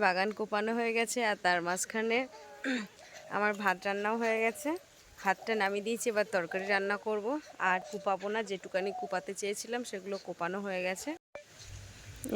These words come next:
এই যে এখান থেকে ওই মাথা পর্যন্ত, আর ওইগুলো সবগুলো কুপিয়েছি। কোদালটা ঘরে নিয়ে যাব, আর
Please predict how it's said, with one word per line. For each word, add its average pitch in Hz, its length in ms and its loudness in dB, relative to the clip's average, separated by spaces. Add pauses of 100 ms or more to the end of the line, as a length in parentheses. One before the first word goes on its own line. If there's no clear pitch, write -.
এই 202 180 6
যে 208 100 6 (220)
এখান 202 200 2 (100)
থেকে 208 160 2 (100)
ওই 185 80 8 (100)
মাথা 185 200 4 (100)
পর্যন্ত, 196 440 0 (380)
আর 202 80 6 (100)
ওইগুলো 185 340 2 (300)
সবগুলো 196 460 0
কুপিয়েছি। 208 480 0 (1700)
কোদালটা 208 460 8
ঘরে 202 240 10
নিয়ে 202 200 6
যাব, 214 140 8 (640)
আর 202 80 10